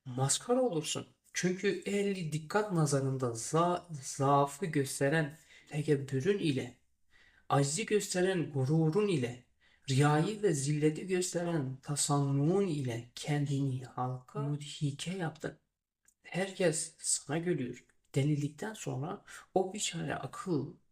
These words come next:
başına geldi, yükünü yere koydu,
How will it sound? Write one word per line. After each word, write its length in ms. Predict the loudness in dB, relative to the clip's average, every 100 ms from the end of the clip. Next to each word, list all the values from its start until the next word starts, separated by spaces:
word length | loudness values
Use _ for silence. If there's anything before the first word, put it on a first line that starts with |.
| -6
başına 340 | -6 -4 -2
geldi, 520 | 0 0 0 -4 -4 -8 -20 _ _ _
yükünü 800 | 2 2 2 0 0 2 0 -2 -12 _ _ _ -6
yere 280 | -4 -4 -2
koydu, 540 | 0 0 2 -2 -2